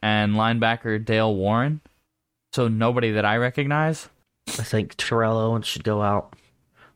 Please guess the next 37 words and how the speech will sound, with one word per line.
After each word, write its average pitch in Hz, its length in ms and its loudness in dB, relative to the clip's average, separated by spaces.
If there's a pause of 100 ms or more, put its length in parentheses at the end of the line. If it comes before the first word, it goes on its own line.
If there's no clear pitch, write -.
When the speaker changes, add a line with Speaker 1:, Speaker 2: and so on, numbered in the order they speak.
(560)
Speaker 1:
Um, 104 480 0
Speaker 2:
<laughs> - 20 -4
Speaker 1:
it 180 480 -4
also 151 240 0
says 147 260 -2
here 151 160 2
that 139 140 0
the 120 120 -2
U 135 140 4
S 135 140 -4
F 127 160 -2
L 127 220 2
could 117 260 -4
dip 127 220 -2
into 139 160 0
the 117 100 0
college 120 460 -2
football 113 320 0
pool 113 340 -2
earlier 123 320 2
than 113 120 2
the 110 100 2
N 113 120 2
F 110 160 -2
L 107 140 2
signing. 104 560 -2 (760)
Speaker 2:
Ooh. 123 440 0 (1120)
Speaker 1:
Um, 92 500 0
Speaker 2:
That, - 180 -4 (180)
that'd 113 160 -2
be 113 100 0
interesting. 104 600 -2
Like, 117 160 -2
basically 110 680 -2
sweeping 117 720 0
all 113 160 2
the 110 320 2